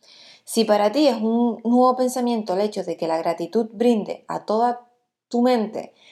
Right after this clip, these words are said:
una armonía más íntima con las energías creativas del universo, considerándolo bien, verás que es verdad, ¿no? Las cosas buenas que ya has obtenido te vienen a lo largo de la línea de obediencia a ciertas leyes.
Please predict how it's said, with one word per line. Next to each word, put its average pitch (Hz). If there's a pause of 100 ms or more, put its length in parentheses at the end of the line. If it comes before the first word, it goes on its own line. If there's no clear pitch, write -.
(260)
una 233
armonía 240
más 214
íntima 202
con 175
las 180
energías 185
creativas 240
del 190
universo, 262 (580)
considerándolo 214
bien, 294 (440)
verás 208
que 269
es 214
verdad, 175
¿no? 208 (300)
Las 185
cosas 254
buenas 294
que 220
ya 220
has 247
obtenido 262
te 233
vienen 254
a 190
lo 180
largo 185
de 190
la 170
línea 202
de 202
obediencia 185
a -
ciertas 175
leyes. 160